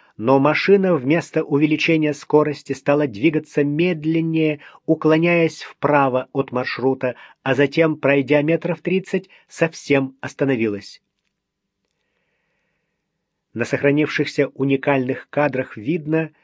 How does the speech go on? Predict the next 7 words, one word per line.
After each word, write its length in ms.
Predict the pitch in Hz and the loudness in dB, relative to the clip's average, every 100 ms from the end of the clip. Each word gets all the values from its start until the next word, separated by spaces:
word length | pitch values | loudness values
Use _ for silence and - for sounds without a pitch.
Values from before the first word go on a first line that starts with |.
| _ _ _ | _ _ _
как 260 | 139 135 _ | -4 -4 _
обстрелянный 800 | - - - 151 170 160 160 156 | -8 -8 -8 -2 0 0 0 0
зил 460 | 120 110 156 151 147 _ - | -2 0 0 0 -6 _ -16
замедлил 640 | 107 151 143 135 120 135 | -2 0 2 2 2 -2
ход 400 | 131 - 170 - _ _ | 0 2 2 0 _ _
и 80 | 135 | -2
остановился. 800 | 143 - 147 127 104 - - | -2 -2 -2 0 -2 -8 -20